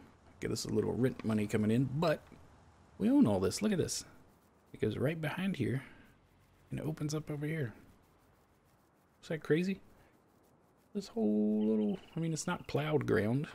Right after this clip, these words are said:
and obviously there's some spots that aren't as good as others. Some spots don't have anything in 'em, but, oh, look at that guide wire. I about ran into that, took my head off. Oh, cool.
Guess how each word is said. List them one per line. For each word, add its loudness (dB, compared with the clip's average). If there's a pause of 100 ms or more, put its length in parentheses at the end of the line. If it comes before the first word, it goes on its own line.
(440)
and -2 (1040)
obviously -4
there's -8 (680)
some -2
spots -2
that 0
aren't 2
as -2
good 0
as 2
others. -2 (1160)
Some -6
spots -10
don't -6
have -4
anything -2
in 0
'em, -2 (680)
but, -2 (2000)
oh, -8 (180)
look -6
at -4
that -8
guide -6
wire. -4
I -6
about -6
ran 0
into 0
that, -2
took -6
my -4
head 0
off. -4 (1800)
Oh, -2
cool. -6